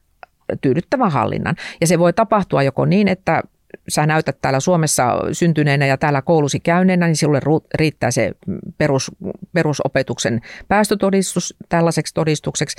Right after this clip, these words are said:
mutta sitten maahanmuuttajataustaisella, niin se on sit se kielikoe tai vastaava, jolla sä saat sitten tähän samaan, saman kielilisän sitten hankittua. Ja meidän mielestä tää olisi sellainen malli, jota kannattaisi nyt ruveta käyttämään. Ja monessa muussakin maassa, Tanskassa muistaakseni on tää kielilisä käytössä, että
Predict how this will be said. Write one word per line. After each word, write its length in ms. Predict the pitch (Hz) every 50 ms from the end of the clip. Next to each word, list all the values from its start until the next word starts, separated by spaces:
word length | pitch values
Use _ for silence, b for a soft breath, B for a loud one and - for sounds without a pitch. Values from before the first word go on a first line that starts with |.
| B B B B B
mutta 260 | B 202 226 - - 190
sitten 420 | - 220 196 _ - 170 165 147 - _ _ _ _ _ -
maahanmuuttajataustaisella, 1160 | 170 180 185 185 180 170 165 156 - - 151 143 - - 151 143 - - 143 147 143 147 143
niin 180 | 143 139 190 190
se 80 | - 165
on 100 | 170 208
sit 160 | 285 294 -
se 100 | - 208
kielikoe 680 | 202 - 196 175 170 151 - - _ - - 156 143 135 _
tai 180 | - 135 139 143
vastaava, 440 | 151 143 135 - - - 120 131 135
jolla 220 | 135 135 135 127
sä 160 | 123 - 127
saat 220 | 131 - 135 135 -
sitten 340 | - 135 - - 113 113 - B B B B B B B -
tähän 260 | - 143 139 123 98 -
samaan, 400 | - - 143 147 131 123 117 113 b b b b b b
saman 300 | - 185 170 160 147 151
kielilisän 560 | - 165 156 143 139 135 127 123 - 117 117 120
sitten 260 | 127 - - - 131
hankittua. 580 | 139 127 123 117 - 117 _ - 151 147 147
Ja 140 | 151 156 156 B B B B B B B B B B B B B _ _ _ _ -
meidän 260 | - 311 311 202 156 160
mielestä 280 | 165 160 175 - - 214
tää 140 | - 262 247
olisi 200 | 233 220 196 -
sellainen 320 | - 233 220 202 190 185
malli, 300 | 190 196 208 202 185 170
jota 200 | 160 156 - 160
kannattaisi 460 | 160 - 165 165 151 - - 156 - 156
nyt 100 | - -
ruveta 260 | - 151 147 - 139 - -
käyttämään. 640 | - 151 131 131 _ - 139 - 95 98 101 107 - B B B -
Ja 100 | 160 165
monessa 360 | 185 202 196 170 - - 208
muussakin 440 | 254 254 202 - 180 170 - 165 170
maassa, 300 | 175 165 151 - - 156
Tanskassa 500 | - 196 185 156 - - 165 - - 214
muistaakseni 520 | 214 196 - - 170 160 - 156 156 156
on 120 | 143 143
tää 140 | - 139 139 -
kielilisä 480 | - 143 139 131 120 120 127 - - -
käytössä, 480 | - - - - - - - - 160
että 280 | 160 - - 180 170